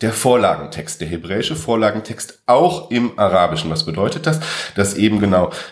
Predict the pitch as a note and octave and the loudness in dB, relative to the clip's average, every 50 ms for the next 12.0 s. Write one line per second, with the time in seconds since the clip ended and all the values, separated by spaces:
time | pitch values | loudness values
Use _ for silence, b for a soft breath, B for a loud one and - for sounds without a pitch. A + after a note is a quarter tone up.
0 | B B - E2+ E2 D#2 F#2 A#2+ D3 D#3 - - D#2 - - - - - - C#2 | B B 0 0 2 2 4 4 2 2 2 0 -2 -2 -4 -8 -8 -8 -6 -6
1 | D#2+ - - D#2+ D#2 - - E2+ D#2 - D#2+ F2 F2+ G2+ G#2 - - - E2 D2+ | -6 -4 -4 -4 -4 -4 -4 -6 -4 -2 2 2 4 4 2 0 -2 -2 0 0
2 | C#2+ D2 C#2+ - - D2+ D#2 - A1 D#2 F2 - - B B B B B B F#2+ | 0 -2 -4 -2 0 2 4 4 6 4 4 2 0 B B B B B B -2
3 | F#2+ - G2+ - - - B2 C3+ B2+ A#2 G2+ - F#2+ F#2 G2 G2+ G2+ G2+ G#2+ - | 0 0 2 2 2 2 4 4 2 2 2 0 0 2 2 2 0 0 0 -2
4 | - F2+ - - E2+ D#2+ D#2+ D#2+ - - - B2+ C3+ D#3 D3+ A2+ F2 D#2 - - | -2 -4 -4 -2 -2 -2 -2 -4 -8 -6 -2 0 2 2 2 0 0 -2 -4 -2
5 | - - B2 B2+ C3+ C3 - G#2+ G#2 C3 C#3+ F3 G#3+ A3 G#3+ G3 - - C3+ C#3+ | 2 4 4 4 4 0 -2 -2 0 0 2 2 2 2 2 0 0 -2 -4 -4
6 | D3 C#3 C3+ B2+ B2+ - - - - G3 A3 G#3 - - - C3 B2 C3+ C3 G#2+ | -2 0 -2 -2 -2 -2 -2 -2 -2 -2 -2 -4 -4 -2 0 0 2 4 4 4
7 | A2+ A2 A2+ A2+ A#2 A#2+ B2+ A#2 - - - - D#3 D#3 F#3+ A3 G3+ - - - | 4 4 4 2 2 2 0 -2 -4 -4 -4 -2 2 2 2 2 2 -2 -4 -8
8 | D#2 - - - - - _ _ _ _ _ - - A2 A#2 C3+ D#3 D#3+ D3+ D#3 | -8 -8 -8 -10 -12 -14 _ _ _ _ _ -4 0 2 2 4 4 2 2 0
9 | - - - - D3+ E3+ F#3 F#3 F#3+ F#3 F#3 - - - - B2+ B2+ C3 C3 C3 | -4 -10 -8 -4 0 2 4 4 4 4 2 -4 -14 -6 0 2 4 4 4 2
10 | C3 - B B B B - A#2+ B2 A#2+ A#2+ A2+ A2 A#2 - A#2 A2+ - A#2+ A#2 | 0 -4 B B B B 2 2 4 4 4 2 0 0 0 -2 -2 0 0 -2
11 | G#2+ - - - - G2+ F#2+ G2 G2+ G2+ G2 F#2+ F#2+ F2+ E2 E2 D#2 E2 D#2+ | -2 -4 -8 -6 -6 -2 2 2 2 4 2 2 2 2 0 0 0 -6 -10